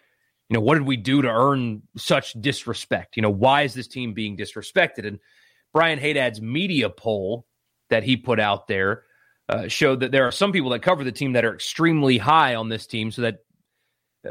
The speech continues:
probably is a reflection of the fans as well. Some people think that, you know, I've heard from State fans that think it's an eight-win team this year.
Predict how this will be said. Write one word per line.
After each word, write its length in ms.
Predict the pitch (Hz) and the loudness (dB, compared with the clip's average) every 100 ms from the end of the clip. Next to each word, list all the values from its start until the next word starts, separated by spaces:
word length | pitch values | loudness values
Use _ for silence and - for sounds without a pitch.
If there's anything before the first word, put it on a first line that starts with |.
| - | -10
probably 340 | - 139 123 123 | 0 2 2 -2
is 120 | 110 | 0
a 120 | 117 | -4
reflection 580 | 104 123 107 135 117 135 | 0 -2 2 0 0 -4
of 80 | 107 | -4
the 80 | 101 | -2
fans 460 | 151 143 139 113 | 0 2 0 -2
as 160 | 107 95 | -6 0
well. 260 | 190 135 135 | 2 2 0
Some 140 | 170 | -4
people 240 | 170 143 | -4 -4
think 200 | 113 127 | -4 -4
that, 120 | 117 104 _ _ _ _ _ _ | -6 -16 _ _ _ _ _ _
you 60 | - | -2
know, 60 | 117 | 0
I've 120 | 135 | 0
heard 180 | 131 117 | -2 -2
from 140 | 117 | -4
State 260 | - 165 123 | -2 -2 -2
fans 200 | 117 104 | -6 -6
that 120 | 98 | -4
think 180 | 120 113 | -4 -4
it's 160 | - | -2
an 80 | 110 | 0
eight-win 500 | 117 120 131 123 120 | 0 0 0 0 0
team 360 | 151 175 117 101 _ | -2 -2 -4 -12 _
this 220 | 104 98 98 | -8 -6 -6
year. 280 | 80 - | -6 -8